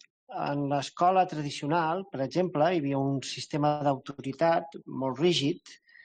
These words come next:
eh, i inclús a vegades hi havia centres que utilitzaven fo-, càstigs i, i, i, i, i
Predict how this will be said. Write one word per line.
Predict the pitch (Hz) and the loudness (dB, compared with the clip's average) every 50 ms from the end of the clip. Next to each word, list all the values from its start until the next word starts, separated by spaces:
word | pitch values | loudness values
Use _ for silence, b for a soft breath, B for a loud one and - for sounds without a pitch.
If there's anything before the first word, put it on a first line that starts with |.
| b b b b b b b b b b _ _ _ _ _ _ - | b b b b b b b b b b _ _ _ _ _ _ 2
eh, | - 143 139 139 135 135 131 131 135 - - - 196 - _ _ - 156 | 4 6 6 6 6 4 4 4 4 2 2 -2 -6 -12 _ _ -6 -4
i | 139 135 139 139 135 135 135 - - - - - | -2 -2 -2 -2 -2 -2 -4 -4 -6 -10 -10 -8
inclús | 143 131 - 160 175 190 | -8 -4 0 0 2 4
a | 202 165 | 4 4
vegades | 143 156 180 - 151 - - - - - - - - - _ - - | 6 4 4 4 2 -2 -2 -8 -8 -8 -8 -8 -10 -14 _ -12 -10
hi | - - | -8 -6
havia | 127 131 135 135 135 131 - | -4 -4 -2 -2 -2 -2 -2
centres | - 151 147 139 - 131 113 - | -2 -2 -2 0 -2 -6 -8 -8
que | - - | -10 -12
utilitzaven | - - 113 117 117 - 139 131 131 131 127 131 - - | -12 -10 -10 -8 -4 -2 0 0 2 2 0 -2 -2 -2
fo-, | - 160 - _ - | -4 -4 -4 _ 0
càstigs | - 160 165 - - - - 147 147 151 147 - - 139 | 2 2 2 2 0 2 4 4 4 4 0 -4 -4 -2
i, | 135 127 127 120 120 120 - - - - | 0 0 0 -2 -2 -4 -6 -8 -8 -10
i, | - - - - _ B B B B B B B B B B _ _ _ _ - - 135 | -10 -10 -12 -16 _ B B B B B B B B B B _ _ _ _ -6 -2 -2
i, | 139 | -2
i, | - - - _ _ - 170 151 143 135 135 - | -2 -4 -8 _ _ -12 -8 -6 -6 -6 -6 -4
i | 139 | -4